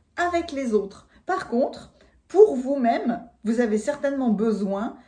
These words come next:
d'une pratique individuelle avant d'aller travailler, en vous levant pour ouvrir votre journée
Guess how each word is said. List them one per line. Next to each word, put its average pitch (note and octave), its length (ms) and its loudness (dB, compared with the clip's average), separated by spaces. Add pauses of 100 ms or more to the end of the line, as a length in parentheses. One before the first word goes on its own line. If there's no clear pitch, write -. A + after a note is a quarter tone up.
(120)
d'une G#3+ 340 0
pratique A#3+ 520 -6
individuelle G3+ 1080 0 (640)
avant F#3+ 240 -2
d'aller G3+ 220 0
travailler, B3+ 560 -4 (640)
en F#3 140 0
vous F#3+ 180 0
levant B3 560 0 (180)
pour G3 220 -2
ouvrir G#3 400 0
votre F#3 420 -4
journée F3+ 580 -6